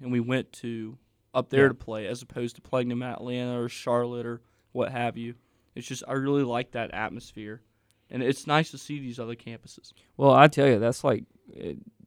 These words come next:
Speaker 2: traveling a-, as a football fan growing up. I mean, I, I, I was very spoiled. I, I, I grew up and, and was, was born into a family that had already been buying season tickets since the eighties. So that, I understand that that's not the norm for, for most folks. But,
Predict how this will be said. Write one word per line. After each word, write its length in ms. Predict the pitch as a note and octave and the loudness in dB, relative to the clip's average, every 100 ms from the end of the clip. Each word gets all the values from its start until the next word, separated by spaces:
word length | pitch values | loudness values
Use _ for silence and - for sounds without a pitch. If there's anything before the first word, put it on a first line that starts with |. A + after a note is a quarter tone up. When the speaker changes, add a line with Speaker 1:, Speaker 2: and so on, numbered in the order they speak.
| - | -8
Speaker 2:
traveling 720 | - B2+ B2+ B2+ A#2+ A2 G#2+ - _ _ _ - | 8 10 10 8 4 2 -2 -6 _ _ _ 2
a-, 220 | B2 - | 4 6
as 260 | B2 A2 | 4 4
a 160 | A2 - | 0 -8
football 400 | - C3+ B2 A#2 | -2 0 4 2
fan 300 | - B2 A#2 | 2 2 2
growing 340 | A2+ A#2 A2 | 4 4 4
up. 260 | A2+ C3 - | 6 4 6
I 40 | |
mean, 180 | C3 B2 | 6 6
I, 120 | B2 | 6
I, 240 | A#2+ - D2+ - | 2 -2 -10 0
I 80 | C3 | 4
was 180 | B2 | 4
very 240 | A2 A#2+ A2 | 2 0 0
spoiled. 500 | - A#2 A2 G2+ - | -2 -2 -2 -2 0
I, 120 | A2+ | 0
I, 360 | G#2+ A#2 - A#2 | 4 2 4 4
I 100 | A2+ - B2 | 4 0 -6
grew 300 | B2+ B2+ B2 | 4 10 12
up 240 | B2 - | 12 8
and, 200 | A#2 G#2+ | 0 0
and 380 | E2+ G#2+ G2+ - _ _ - | 0 0 -2 -12 _ _ -4
was, 240 | A#2+ A2 | -2 -2
was 200 | - A#2 | -4 -6
born 300 | G#2+ A#2+ B2+ | 0 6 10
into 300 | A#2+ A2 A#2 | 10 8 4
a 20 | |
family 380 | G#2+ A#2+ A#2 A2+ | 4 4 6 6
that 180 | A2+ - | 4 0
had 240 | A2 A2 | -2 -4
already 280 | G#2 C3 B2+ | 2 8 8
been 180 | A#2 A2+ | 8 6
buying 300 | A#2 A2 G#2+ | 8 8 6
season 340 | - A#2 G#2+ | 0 -4 -4
tickets 340 | G#2 A2 A2 - | -4 -4 -4 -4
since 200 | A2+ - | -6 -2
the 120 | A2 | 2
eighties. 340 | A2 G2+ - | 2 2 -4
So 220 | - A#2+ A2+ | -4 2 4
that, 320 | A2+ A#2 - | 6 4 4
I 100 | A#2+ | 6
understand 520 | A#2+ A#2 - B2 A2+ | 6 6 2 2 4
that 160 | A#2 A2 | 4 4
that's 240 | A#2+ - | 2 2
not 180 | A2+ - | -2 -2
the 60 | |
norm 340 | A2 A2 A2 G#2 | -4 0 2 0
for, 300 | - A2 G2+ | 0 -2 -2
for 140 | - | 0
most 280 | A2+ A2 - | 4 4 2
folks. 400 | A#2 G#2+ - - - | 2 2 2 -10 4
But, 240 | A#2+ A#2 | 6 6